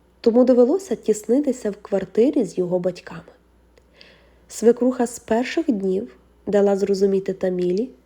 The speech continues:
що вона тут ніхто і звати її ніяк. Спочатку терпіла, мовчала, ковтала всі образливі слова.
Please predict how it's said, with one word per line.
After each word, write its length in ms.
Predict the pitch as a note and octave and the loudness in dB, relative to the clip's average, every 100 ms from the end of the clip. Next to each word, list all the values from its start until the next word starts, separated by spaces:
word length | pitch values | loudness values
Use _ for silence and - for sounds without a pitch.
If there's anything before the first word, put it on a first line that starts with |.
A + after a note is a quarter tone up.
| _ _ _ _ | _ _ _ _
що 240 | - - A#3 | -20 0 2
вона 260 | G#3 F#3+ | 2 0
тут 260 | F3+ F#3+ - | -2 -6 -4
ніхто 520 | G3+ - - G3+ B3 - _ _ _ _ _ - | -4 -6 -4 -4 -4 -8 _ _ _ _ _ 2
і 100 | C#4 | 2
звати 520 | F#3+ F3+ F3+ F#3 A3+ | 2 -4 -6 -2 0
її 460 | G3+ F3+ F3 F3+ F#3 _ | 2 0 -4 -6 -10 _
ніяк. 600 | G3 F#3+ F3+ E3+ - - - _ _ _ _ _ - - _ _ _ _ _ _ _ - _ | -6 -4 -4 -8 -16 -20 -20 _ _ _ _ _ -20 -20 _ _ _ _ _ _ _ -20 _
Спочатку 520 | - A3+ C#4 C#4 - | -2 0 2 0 -2
терпіла, 640 | C4+ D4 D4 F#3+ F3 F3+ - _ _ _ _ _ | -2 -4 -2 -2 -2 -8 -18 _ _ _ _ _
мовчала, 760 | F#3+ G3+ B3 - F#3 E3 E3+ F#3+ _ _ _ _ _ _ | 0 2 0 -4 -8 -8 -10 -16 _ _ _ _ _ _
ковтала 500 | - G3+ G3+ G#3+ G#3 | -4 -4 0 2 2
всі 380 | G#3 - - B3+ | 0 -4 -2 4
образливі 640 | C4+ F#3+ F#3+ F#3+ G3 F#3+ G3 | 4 2 -2 -2 -4 -4 -8
слова. 460 | - G#3+ F3+ F3+ | -6 -8 -8 -14